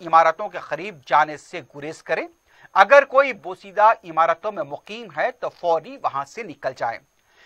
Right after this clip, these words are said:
रियासत के तकरीबन बेशतर अजला बारिश से मुतासिर हुए हैं। तमाम अजला में इंतजामिया को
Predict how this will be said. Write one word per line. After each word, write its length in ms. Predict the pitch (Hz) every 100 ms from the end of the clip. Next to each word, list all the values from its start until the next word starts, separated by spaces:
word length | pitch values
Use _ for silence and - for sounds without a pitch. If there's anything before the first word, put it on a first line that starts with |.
| _
रियासत 460 | 202 233 233 277 -
के 160 | 277 294 _
तकरीबन 600 | 202 - 196 190 226 247 180
बेशतर 480 | 185 175 _ 233 240
अजला 380 | 165 139 156 185 196 -
बारिश 320 | 160 170 185
से 280 | - - 214
मुतासिर 560 | 170 139 156 139 - 135
हुए 140 | 131
हैं। 180 | 123 117 _ _ _ _
तमाम 340 | 190 185 233 269
अजला 360 | 202 180 202
में 160 | 190 226
इंतजामिया 720 | _ 170 165 147 170 170 185
को 260 | 185 - 196